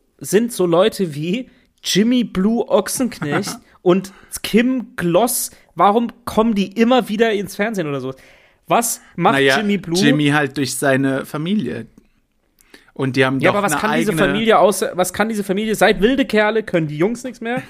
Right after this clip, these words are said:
Speaker 2: <laughs>
Speaker 1: Und der Vater, gut, der Vater sehe ich ein, aber der hält sich, der distanziert, äh,
Speaker 2: Aber
Speaker 1: distanziert sich ja von dieser
Speaker 2: sie
Speaker 1: Familie.
Speaker 2: ist halt auch so eine Trash-Lady und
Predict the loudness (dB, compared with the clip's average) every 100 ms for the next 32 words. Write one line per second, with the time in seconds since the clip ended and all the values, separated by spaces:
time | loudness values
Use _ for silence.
0 | -4 0 2 0 2 2 0 0 0 0
1 | 0 2 4 2 -2 -2 0 0 0 -2
2 | -4 -6 -8 -8 -8 -6 -4 -4 -4 -6
3 | -6 0 2 2 0 -2 -6 -6 -6 -4
4 | -4 -4 -2 -2 -2 0 -2 -2 -6 -14
5 | -10 -10 -10 -8 -6 -6 -8 -16 -8 -6
6 | -6 -6 -6 -6 -6 -4 -6 -6 -4 -4
7 | -6 -12